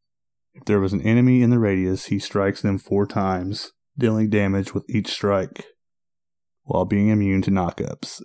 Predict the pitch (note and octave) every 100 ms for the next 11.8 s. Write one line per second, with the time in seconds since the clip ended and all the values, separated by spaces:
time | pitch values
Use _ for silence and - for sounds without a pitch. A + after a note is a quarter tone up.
0 | - - - A#2+ B2 A#2 G#2+ G#2 - G#2+
1 | G2+ - - G2 F#2 - - - - A2
2 | A2 - G#2+ G#2+ - G#2+ G#2 G#2 G2+ G2
3 | - - A2+ G#2 G#2 G2+ G#2 G2 G2 F#2
4 | D#2+ - _ _ _ _ _ _ _ _
5 | - - A3 G#3+ E3 A2+ - - A2 -
6 | - F#2+ E2+ E2+ - _ _ _ _ _
7 | _ _ - A2+ A#2+ A2 G2+ G2+ - A2
8 | A#2 A#2 G#2+ G#2+ G#2 G#2+ G#2+ F#2+ G2 -
9 | G#2 - - F#2+ F#2 F#2 - F#2+ - -
10 | G#2 G#2 - A2 G2+ G#2 F#2 F#2+ - G2
11 | - G2 - E2 A#1+ - -